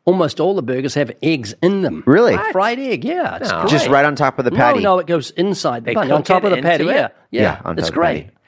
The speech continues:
Speaker 1: That's
Speaker 3: Oh.
Speaker 1: just
Speaker 2: I wanna
Speaker 1: nor-
Speaker 2: try it. I've never had it before.
Speaker 1: That's normal.
Speaker 3: Yeah. Good thing I never ate a burger in New Zealand.
Speaker 2: Do
Speaker 3: Or
Speaker 2: they
Speaker 3: did
Speaker 2: crack
Speaker 3: I?
Speaker 2: the shell first, or do they just stick
Speaker 1: It's
Speaker 2: it
Speaker 1: just
Speaker 2: right
Speaker 1: the
Speaker 2: in
Speaker 1: whole
Speaker 2: there?
Speaker 1: shell.
Speaker 2: <laughs> Okay.
Speaker 1: Crunch away.
Speaker 3: <laughs> Yeah. So, uh, Oscar, why would you torment me like that?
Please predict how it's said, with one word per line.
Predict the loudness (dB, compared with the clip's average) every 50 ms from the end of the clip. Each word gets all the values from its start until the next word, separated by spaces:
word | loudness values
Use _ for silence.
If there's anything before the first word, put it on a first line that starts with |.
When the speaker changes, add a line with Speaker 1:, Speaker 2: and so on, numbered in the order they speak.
| _ _ _ _ -4 -2
Speaker 1:
That's | 0 0 0 0
Speaker 3:
Oh. |
Speaker 1:
just | 0 2 4
Speaker 2:
I |
wanna | 4 6 4 4
Speaker 1:
nor- | 2 0
Speaker 2:
try | 2 2 2 2
it. | 2
I've | 0
never | -2 -2 -2
had | -2 -2
it | -2
before. | -2 -4 -4
Speaker 1:
That's | -2 -2
normal. | 0 0 0 0 0 -2 -6 -8 -14
Speaker 3:
Yeah. | -12 -10 -8 -8 -8 -8 -12 -14 -20 _ _ _ _
Good | -16 -12 -10
thing | -8 -8
I | -6 -8
never | -8 -8 -8
ate | -8 -8 -10
a |
burger | -10 -8 -8 -8 -8 -8 -12
in | -12 -12
New | -16 -16
Zealand. | -14 -14 -14 -14 -14 -16 -18 -20 _ _ _ _ _ _ _ -16 0
Speaker 2:
Do | 2 4
Speaker 3:
Or | 4
Speaker 2:
they | 4 2
Speaker 3:
did | 2 2
Speaker 2:
crack | 2 2 2 2 0
Speaker 3:
I? | -2
Speaker 2:
the | -2
shell | -2 2 2 2 2 2
first, | 0 -2 -4 -4 -4 -4 -2
or | 0 0 0
do | 2
they | 0 0 -2
just | -4 -6
stick | -4 -4 -4 -4
Speaker 1:
It's | -2
Speaker 2:
it | 0
Speaker 1:
just | 0
Speaker 2:
right | 2
Speaker 1:
the | 2 2
Speaker 2:
in |
Speaker 1:
whole | 0 0
Speaker 2:
there? | -2 -2
Speaker 1:
shell. | -6 -8 -6 -4 -4 -4 -4 -6 -12
Speaker 2:
<laughs> | -4 0
Okay. | 0 0 0 0
Speaker 1:
Crunch | 0 -2 -2 -2 -6
away. | -6 -2 -2 -2 -2 -2 -2 -4 -4 -4 -4 -6 -6 -6 -10 -10 -10 -12 -12 _ 2
Speaker 3:
<laughs> | 2 2 2 -4 -14 -14 -16 -20 -20 -20 -20 _ _ _
Yeah. | 2 4 4 4 4 2 0 -2
So, | -6 -2 0 2 4 4 4
uh, | 4 4 2 2
Oscar, | 0 -2 -2 -2 -2 0
why | 0 0 0
would | 0 -2
you | -6 -8
torment | -8 -6 -8 -6 -6 -6 -8
me | -6 -6 -6
like | -6 -8 -8 _
that? | -10 -10 -10 -12